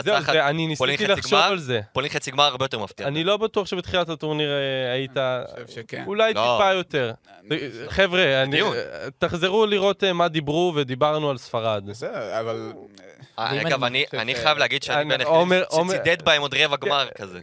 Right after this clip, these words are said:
Speaker 1: כן, שוב,
Speaker 3: אני גם
Speaker 1: וזה, וזה
Speaker 3: אמרתי
Speaker 1: גם,
Speaker 3: רבע.
Speaker 1: אתם מבינים שאנחנו
Speaker 2: כן.
Speaker 1: נותנים לספרד ואומרים, "רבע גמר, הם
Speaker 2: כן.
Speaker 1: הצליחו", זה, בקיצור, פולין, אה, באמת נבחרת שעשתה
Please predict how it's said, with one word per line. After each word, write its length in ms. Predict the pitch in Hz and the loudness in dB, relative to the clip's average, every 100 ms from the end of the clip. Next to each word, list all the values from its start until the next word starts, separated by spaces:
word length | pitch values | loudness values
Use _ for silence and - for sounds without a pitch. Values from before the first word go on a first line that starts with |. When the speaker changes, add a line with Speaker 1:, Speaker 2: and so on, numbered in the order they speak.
| - | -6
Speaker 1:
כן, 260 | 175 139 107 | -2 -2 -2
שוב, 260 | - 160 | 0 -2
Speaker 3:
אני 80 | 117 123 | 0 -4
גם 100 | 120 | -4
Speaker 1:
וזה, 80 | 117 | -2
וזה 180 | 135 175 | 0 0
Speaker 3:
אמרתי 120 | 185 | 2
Speaker 1:
גם, 60 | |
Speaker 3:
רבע. 120 | 190 143 | 2 0
Speaker 1:
אתם 100 | 139 | 0
מבינים 280 | 135 170 | 0 -2
שאנחנו 400 | 160 139 120 127 117 | 0 -2 -2 -4 -4
Speaker 2:
כן. 140 | 113 | -4
Speaker 1:
נותנים 420 | 113 110 131 139 | -4 -6 -4 -4
לספרד 400 | 139 - 117 127 | -6 -4 -2 -2
ואומרים, 480 | 110 110 123 113 101 - | -4 -6 -8 -8 -12 -14
"רבע 340 | 101 127 123 | -6 -4 -4
גמר, 280 | 107 127 127 | -2 0 0
הם 80 | 98 | -2
Speaker 2:
כן. 140 | 113 98 | -6 -6
Speaker 1:
הצליחו", 440 | 131 147 - 87 | -6 -8 -8 -14
זה, 120 | 117 139 - - - _ _ - | -12 -14 -14 -20 -20 _ _ -10
בקיצור, 560 | 143 - 196 - 214 175 - - | -8 -4 -4 -2 -2 -2 -8 -4
פולין, 400 | 147 156 170 165 | 0 0 0 0
אה, 160 | 151 127 | 0 0
באמת 320 | 123 131 127 | -2 -2 -6
נבחרת 320 | 113 127 127 | -8 -6 -6
שעשתה 720 | 117 104 - 120 117 110 98 | -4 -6 -2 0 0 0 -2